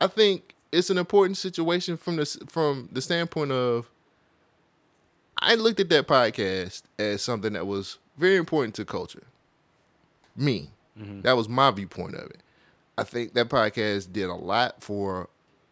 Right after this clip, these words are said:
Speaker 1: a, a lot of, a lot of podcasts,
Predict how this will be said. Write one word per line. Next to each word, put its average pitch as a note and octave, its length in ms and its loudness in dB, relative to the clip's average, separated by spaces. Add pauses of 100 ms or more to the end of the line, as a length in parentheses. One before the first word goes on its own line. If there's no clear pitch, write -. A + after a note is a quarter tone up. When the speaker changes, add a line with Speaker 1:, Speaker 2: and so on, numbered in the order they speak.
(120)
Speaker 1:
a, - 60 -4
a E2+ 320 -6
lot G2+ 340 4
of, G2+ 240 -2
a F2+ 140 -8
lot G2+ 180 2
of G2+ 80 -4
podcasts, G#2 640 -2